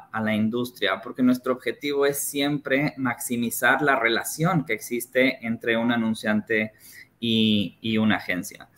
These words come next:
Entonces, eh, la ley tiene artículos, como te decía, específicos para, para cada una de las formas en la que las agencias reciben dinero de, de, de trading.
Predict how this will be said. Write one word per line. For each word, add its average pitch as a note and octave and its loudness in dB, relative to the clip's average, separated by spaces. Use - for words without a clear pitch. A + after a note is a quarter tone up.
Entonces, D#3 4
eh, - 0
la D3+ 6
ley E3+ 6
tiene F#3 4
artículos, D#3+ 4
como B2+ 2
te A#2 0
decía, A#2 0
específicos D#3 0
para, A#2+ 4
para A#2+ 2
cada C3 4
una C3 4
de A#2 4
las G#2+ 0
formas C3 2
en A2+ 0
la G#2+ 0
que G#2+ 0
las G#2+ -2
agencias A#2 -4
reciben A#2 2
dinero A2+ 2
de, G2+ 0
de, D#2+ -4
de G#2 -4
trading. F2+ -4